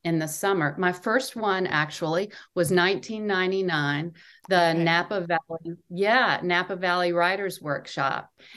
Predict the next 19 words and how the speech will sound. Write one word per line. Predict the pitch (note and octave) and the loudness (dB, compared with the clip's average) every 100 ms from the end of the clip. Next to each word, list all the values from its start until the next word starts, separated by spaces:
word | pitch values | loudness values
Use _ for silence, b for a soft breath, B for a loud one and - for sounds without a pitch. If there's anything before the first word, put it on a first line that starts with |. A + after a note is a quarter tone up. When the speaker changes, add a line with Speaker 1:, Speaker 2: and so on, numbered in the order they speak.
| - | -2
Speaker 1:
And | F3+ | 0
my | F3+ F3 | 2 0
husband | - A#3 A#3 A#3+ - G3+ F3+ | -2 -2 0 -2 -4 -4 -2
was | F3 D#3+ | -2 -4
so | - - G#3 G3+ | -6 -2 0 2
great | G3 F#3+ D#3+ C#3+ C#3+ - | 2 2 2 0 -2 -6
because, | E3+ D3+ E3 D#3 D3+ D3+ - - | -8 -4 0 0 0 -4 -8 -4
uh, | D3+ C#3+ D3 | -2 -2 -4
of | D#3 D3+ | -6 -2
course, | F#3+ F3 | 0 0
the | E3 | -4
kids | D3 G3 F#3+ | -2 -2 0
were | G#3 | -2
little, | F3+ D3+ D3 C#3+ - _ - | 0 0 0 -4 -6 _ -12
super | D#3+ A#3 B3 | -4 -2 0
Speaker 2:
Yeah. | F3+ | 0
Speaker 1:
little | D3+ D3 C#3+ | 2 0 -2
in | D3+ D3 - - _ | -4 -8 -14 -20 _
ninety-nine, | D3+ D3 D3 C#3 C3+ C3+ D#3 | -2 0 0 0 -2 -2 -4